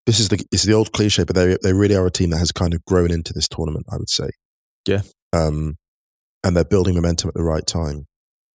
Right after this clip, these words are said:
Speaker 1: So yeah, but
Speaker 2: Yeah.
Speaker 1: yeah, Cameroon, Cameroon, Cameroon, Egypt would be a great final. But having said that, so would,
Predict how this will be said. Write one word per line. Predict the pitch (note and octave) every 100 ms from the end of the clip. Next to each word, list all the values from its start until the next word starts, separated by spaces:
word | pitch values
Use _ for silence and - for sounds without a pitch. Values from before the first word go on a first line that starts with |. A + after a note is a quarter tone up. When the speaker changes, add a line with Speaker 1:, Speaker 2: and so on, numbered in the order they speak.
| _ _ _ _ _ _ -
Speaker 1:
So | E2+
yeah, |
but | F#2
Speaker 2:
Yeah. | G#2+
Speaker 1:
yeah, | F#2
Cameroon, | - A#2+ G#2 -
Cameroon, | C#3+ G#2 - - - - -
Cameroon, | D3 D3 C3+
Egypt | G2+ F#2+
would | F2+
be |
a | F2+
great | F#2 F2
final. | F2 G2 A2
But | - -
having | - A2+
said | G2+ A2
that, | - _ -
so | - D2+
would, | G#2